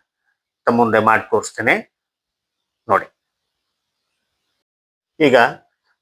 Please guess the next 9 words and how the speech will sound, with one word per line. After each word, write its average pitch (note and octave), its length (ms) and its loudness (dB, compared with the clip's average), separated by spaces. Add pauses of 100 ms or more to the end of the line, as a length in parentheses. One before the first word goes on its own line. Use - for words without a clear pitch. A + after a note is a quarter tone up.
(140)
ನಾನು B2+ 220 0
ಮತ್ತೊಂದು C3 640 2 (280)
ತಾಮ್ರದ C3 720 2 (180)
ತಂತಿಯನ್ನ A#2+ 460 0
ತೆಗೆದುಕೊಂಡಿನಿ. A2 880 -4 (460)
ಇದನ್ನ D3+ 260 4
ಏನ್ D3 160 2
ಮಾಡ್ತೀನಿ B2+ 360 -2
ಅಂತಂದ್ರೆ, G#2+ 600 -4